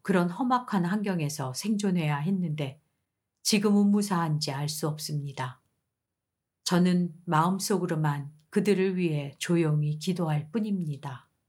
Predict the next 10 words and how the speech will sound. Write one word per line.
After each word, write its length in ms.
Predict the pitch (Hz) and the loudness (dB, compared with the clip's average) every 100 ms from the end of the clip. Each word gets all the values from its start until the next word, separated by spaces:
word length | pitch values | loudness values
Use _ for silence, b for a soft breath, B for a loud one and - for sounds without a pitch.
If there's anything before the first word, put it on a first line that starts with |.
| _ _ _ _ _ _ _ _ _ _ _ _ _ - | _ _ _ _ _ _ _ _ _ _ _ _ _ 2
오랜 340 | 202 214 202 | 4 6 2
세월이 440 | 196 226 202 160 | 2 2 2 2
흐르고 600 | 156 220 196 - 139 143 _ _ | 2 0 -2 -2 -6 -6 _ _
제가 320 | - 190 175 | 0 2 4
해외에 560 | 175 202 247 226 196 175 | 2 2 2 2 2 2
온 240 | 160 160 | 0 -2
지 100 | 156 | 0
얼마 280 | 143 151 156 | 0 2 2
안 180 | 160 156 | 0 -2
되어 380 | 156 147 143 | -4 -4 -6